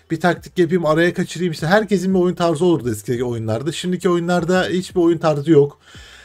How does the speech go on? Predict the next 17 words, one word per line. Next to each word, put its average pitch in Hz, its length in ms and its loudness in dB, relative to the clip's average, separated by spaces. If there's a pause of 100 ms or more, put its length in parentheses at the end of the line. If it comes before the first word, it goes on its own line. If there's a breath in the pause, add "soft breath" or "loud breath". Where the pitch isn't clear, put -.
(160 loud breath)
Zaten 165 320 4
yapay 156 380 6
zeka 151 320 2
defans 147 320 0
işini 151 180 -4
yapıyor. 123 320 4
Mesela 127 280 2
senin 139 300 -2
bir 131 80 0
Ramirez'in 135 480 0
varsa 127 260 0
orta 104 200 -6
sahada, 104 240 0
bir 104 60 4
Yaya 117 220 2
Toure'n 120 340 -2
varsa, 107 400 -4